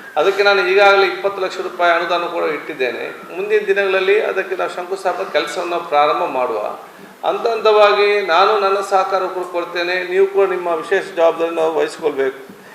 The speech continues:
ಈಗಾಗಲೇ ನಾನು ಕೂಡ ಮಾತಾಡ್ತೇನೆ, ಬೇರೆ ಬೇರೆ ಸಂಘ ಸಂಸ್ಥೆಯಲ್ಲಿ, ನಮ್ಮ ನಿಟ್ಟೆಯಲ್ಲಿ, ಹಣಪವಿರಲಿ, ಅವರು ಹೋದರೆ ಅವ್ರು ಕೂಡ ಒಂದೊಂದು ಕ್ಲಾಸ್ ಕೊಟ್ಟರೆ ನಮಗೆಲ್ಲರಿಗೂ ಕೂಡ ಪ್ರಯೋಜನ ಆಗುವ ಒಂದು ವಿಚಾರ ಇವತ್ತು ಆಗ್ತದೆ.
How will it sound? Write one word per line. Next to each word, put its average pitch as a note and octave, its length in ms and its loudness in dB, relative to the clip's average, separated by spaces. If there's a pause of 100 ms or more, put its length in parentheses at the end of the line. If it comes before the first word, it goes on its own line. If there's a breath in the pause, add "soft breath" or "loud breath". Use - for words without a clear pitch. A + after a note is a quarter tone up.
(240 loud breath)
ಈಗಾಗಲೇ F3+ 320 2
ನಾನು F3 200 2
ಕೂಡ G3 160 2
ಮಾತಾಡ್ತೇನೆ, D#3 560 0
ಬೇರೆ D3 200 2
ಬೇರೆ D3 260 0
ಸಂಘ D3+ 240 -8
ಸಂಸ್ಥೆಯಲ್ಲಿ, D3 720 -4
ನಮ್ಮ C#3+ 220 -6
ನಿಟ್ಟೆಯಲ್ಲಿ, C#3 480 -2
ಹಣಪವಿರಲಿ, C3 720 -2
ಅವರು F3 200 -4
ಹೋದರೆ F#3 680 0
ಅವ್ರು F#3+ 160 0
ಕೂಡ F#3+ 160 -4
ಒಂದೊಂದು F3 360 -6
ಕ್ಲಾಸ್ E3+ 260 -2
ಕೊಟ್ಟರೆ F3 380 -6
ನಮಗೆಲ್ಲರಿಗೂ E3 500 -4
ಕೂಡ E3+ 160 -4
ಪ್ರಯೋಜನ D#3+ 440 -2
ಆಗುವ D#3 180 -2
ಒಂದು D3 120 -8
ವಿಚಾರ D3+ 280 -4
ಇವತ್ತು E3+ 240 -6
ಆಗ್ತದೆ. - 680 -6